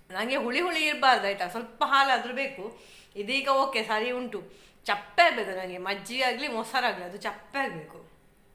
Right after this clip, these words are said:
ಸೂಪರ್ ಅಂದ್ರೆ ಸೂಪರ್. ನನ್ನ ಅಮ್ಮನಿಗೆ ಉಂಟಲ್ಲ, ಹುಷಾರಿಲ್ಲದಿರುವಾಗ ನನ್ನ ಮನೆಯಲ್ಲಿ ಅಮ್ಮ ಇದ್ರು ಸ್ವಲ್ಪ ಸಮಯ, ನಾನು ಕುಚಲಕ್ಕಿದ್ದು ಗಂಜಿ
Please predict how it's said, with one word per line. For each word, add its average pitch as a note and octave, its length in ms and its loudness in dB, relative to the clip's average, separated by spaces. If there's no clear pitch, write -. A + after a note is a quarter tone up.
ಸೂಪರ್ G3 440 -4
ಅಂದ್ರೆ G#3 280 -2
ಸೂಪರ್. F#3+ 540 -14
ನನ್ನ A3 360 -2
ಅಮ್ಮನಿಗೆ G3+ 500 -2
ಉಂಟಲ್ಲ, G3+ 520 -4
ಹುಷಾರಿಲ್ಲದಿರುವಾಗ G#3 840 0
ನನ್ನ G3+ 280 -6
ಮನೆಯಲ್ಲಿ G3+ 420 -4
ಅಮ್ಮ F#3+ 180 -8
ಇದ್ರು B3 240 -8
ಸ್ವಲ್ಪ F3 240 -10
ಸಮಯ, F3 380 -12
ನಾನು G#3+ 480 0
ಕುಚಲಕ್ಕಿದ್ದು A3+ 600 -2
ಗಂಜಿ G#3+ 800 -4